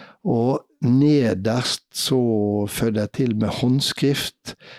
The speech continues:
for det kom til etter at, eh, pressemeldinga var, var ferdig formulert, så, så står det nederst, eh, "P S, eh, eh, sjekk med Jarle Varbergs, eh,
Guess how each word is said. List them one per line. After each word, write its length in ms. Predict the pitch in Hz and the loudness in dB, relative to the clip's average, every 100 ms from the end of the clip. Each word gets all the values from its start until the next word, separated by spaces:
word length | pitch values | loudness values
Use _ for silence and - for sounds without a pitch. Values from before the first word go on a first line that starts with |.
| - _ | -20 _
for 140 | 110 | -4
det 160 | 113 - | -4 -2
kom 440 | 120 107 98 104 - | -2 0 -2 -4 -10
til 300 | - 117 101 - _ - - | -2 -2 -2 -6 _ -12 -10
etter 280 | - 113 98 | -6 -6 -4
at, 260 | 92 _ | -8 _
eh, 640 | 90 90 90 - _ - 95 | -6 -6 -10 -16 _ -8 -6
pressemeldinga 560 | - 101 - 107 98 92 95 95 | -4 -4 0 0 -2 -2 -4 -4
var, 240 | 95 98 107 | -4 -4 -4
var 300 | 95 92 95 | -4 -4 -8
ferdig 540 | - - 113 113 117 | -12 -6 -4 -2 -2
formulert, 500 | 101 95 104 117 120 | -4 -2 -2 -2 -4
så, 320 | - 123 113 - | -4 -2 -2 -2
så 180 | - | -4
står 440 | 107 - 127 110 92 | -4 -2 -2 0 -2
det 80 | 95 | -2
nederst, 520 | 104 101 92 95 - - | -2 -2 -4 -6 -10 -6
eh, 140 | 104 101 | -4 -4
"P 220 | - 110 | -2 -2
S, 460 | 95 95 - - - | -2 -4 -4 -4 -2
eh, 240 | 101 95 98 - - - - | -2 -2 -6 -14 -20 -20 -6
eh, 160 | 104 98 | -4 -4
sjekk 560 | - - - _ _ _ | -2 -2 -4 _ _ _
med 320 | 98 92 95 - - _ _ - | -6 -4 -6 -8 -20 _ _ -4
Jarle 320 | 117 95 101 | -2 0 0
Varbergs, 840 | 98 98 107 98 95 98 - - - | 0 -2 -2 -4 -4 -4 -4 -4 -4
eh, 300 | 95 87 | -4 -4